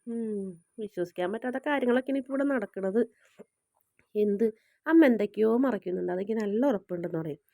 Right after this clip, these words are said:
"അമ്പലത്തിൽ പോകാൻ നേരത്തും അമ്മയുടെ മുഖത്തൊരു കളലക്ഷണമൊക്കെ ഉണ്ടായിരുന്നു" എന്ന് പറഞ്ഞപ്പോൾ, "ഏയ്, ഒരു കളലക്ഷണവും ഇല്ല, അത് നിനക്ക് തോന്നണമെന്ന്" പറയും. "ആ, അത് പോട്ടെ, ഇനിയിപ്പോൾ അത് വിട്ടോളെ. ഈ കാറിൻ്റെ കാര്യത്തിൽ എന്തെങ്കിലും ഒരു തീരുമാനം എടുക്കണേ?" "എന്ത് തീരുമാനം? അത് അവരോട് പറഞ്ഞിട്ടുണ്ടല്ലോ, അത് അവർ മാറ്റിക്കോളും" എന്ന് പറയും.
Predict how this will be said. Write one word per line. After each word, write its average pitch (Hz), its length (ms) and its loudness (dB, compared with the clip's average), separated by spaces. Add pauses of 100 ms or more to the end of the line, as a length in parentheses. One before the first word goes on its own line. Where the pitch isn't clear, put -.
(320)
"അമ്പലത്തിൽ 190 360 -4
പോകാൻ 208 220 2
നേരത്തും 202 340 -4
അമ്മയുടെ 185 260 -4
മുഖത്തൊരു 190 400 -4
കളലക്ഷണമൊക്കെ 180 680 -6
ഉണ്ടായിരുന്നു" 170 380 -4
എന്ന് 175 100 -6
പറഞ്ഞപ്പോൾ, 180 280 -8
"ഏയ്, 294 240 0
ഒരു 254 220 -2
കളലക്ഷണവും 247 580 0
ഇല്ല, 220 140 0 (520)
അത് 359 120 6
നിനക്ക് 262 280 6
തോന്നണമെന്ന്" 190 560 6
പറയും. 156 260 -6 (160)
"ആ, 165 140 -14
അത് 160 200 -12
പോട്ടെ, 247 260 0 (540)
ഇനിയിപ്പോൾ 226 320 2 (180)
അത് 208 180 0
വിട്ടോളെ. 196 400 0
ഈ - 140 -8
കാറിൻ്റെ 226 420 0
കാര്യത്തിൽ 240 300 0
എന്തെങ്കിലും 208 400 -2
ഒരു 190 140 -6
തീരുമാനം 190 340 -2
എടുക്കണേ?" 185 300 -10 (220)
"എന്ത് 262 240 0
തീരുമാനം? 285 500 0
അത് 185 140 -6
അവരോട് 247 320 4
പറഞ്ഞിട്ടുണ്ടല്ലോ, 247 640 2
അത് 190 100 -2
അവർ 185 180 -2
മാറ്റിക്കോളും" 202 540 -2
എന്ന് 185 100 -2
പറയും. 175 200 -8